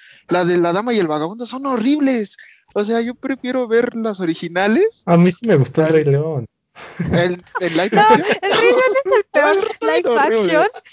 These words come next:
Speaker 3: Es el peor live action
Speaker 2: O sea,
Speaker 3: que ha hecho
Speaker 2: obviamente
Speaker 3: Disney,
Speaker 2: no,
Speaker 3: o sea.
Speaker 2: obviamente no, no le llega, pero no está mal, o sea.
Speaker 1: No,
Speaker 3: No,
Speaker 1: no,
Speaker 3: es
Speaker 1: está
Speaker 3: que quiero hacer
Speaker 1: horrible.
Speaker 3: un documental National Geographic, ¿sabes? O
Speaker 1: Sí,
Speaker 3: sea,
Speaker 1: o sea.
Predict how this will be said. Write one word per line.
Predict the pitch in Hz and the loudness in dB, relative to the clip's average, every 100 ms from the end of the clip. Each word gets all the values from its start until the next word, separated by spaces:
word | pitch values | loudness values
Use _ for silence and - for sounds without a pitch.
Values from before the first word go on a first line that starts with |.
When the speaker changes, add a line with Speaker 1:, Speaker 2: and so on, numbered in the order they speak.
| - - | -20 -8
Speaker 3:
Es | 277 | -2
el | 539 - | -2 0
peor | 427 349 - 415 | -2 0 0 0
live | 381 381 - | -2 -2 -4
action | 339 427 381 | -4 -6 -6
Speaker 2:
O | 180 | -4
sea, | 185 190 175 | 0 0 0
Speaker 3:
que | |
ha | 311 | -6
hecho | - | -4
Speaker 2:
obviamente | 180 - 247 220 220 220 | 0 2 2 0 0 0
Speaker 3:
Disney, | |
Speaker 2:
no, | 202 | 2
Speaker 3:
o | |
sea. | 208 302 | 0 0
Speaker 2:
obviamente | 392 226 196 196 214 | 0 0 0 0 -2
no, | 185 185 | 0 0
no | 175 180 | 0 -2
le | 185 | -2
llega, | 147 147 151 214 - - _ _ | -2 0 0 -6 -12 -20 _ _
pero | - 127 123 120 120 - _ - | -8 -6 -6 -8 -14 -20 _ -14
no | 175 | -12
está | 277 - 392 | -12 -12 -14
mal, | 392 427 453 427 294 151 | -12 -10 -8 -10 -8 -6
o | 139 | -4
sea. | 151 175 143 196 | 0 0 -2 -4
Speaker 1:
No, | 220 226 226 208 | -4 -2 0 0
Speaker 3:
No, | |
Speaker 1:
no, | 220 233 220 | 0 0 0
Speaker 3:
es | |
Speaker 1:
está | 220 | -2
Speaker 3:
que | - 359 | -2 -2
quiero | 392 392 | -2 -2
hacer | 381 | 0
Speaker 1:
horrible. | 320 285 | 0 -2
Speaker 3:
un | |
documental | 370 370 - 285 233 202 220 226 233 | -4 -8 -10 -12 -12 -12 -10 -10 -10
National | 247 269 311 294 285 | -12 -12 -12 -12 -12
Geographic, | 262 240 190 202 208 220 202 - | -10 -10 -6 -6 -6 -8 -14 -10
¿sabes? | 214 220 269 - | -8 -6 -4 -4
O | 240 | -4
Speaker 1:
Sí, | 233 | -4
Speaker 3:
sea, | 269 240 | 0 0
Speaker 1:
o | |
sea. | 254 247 | -2 -4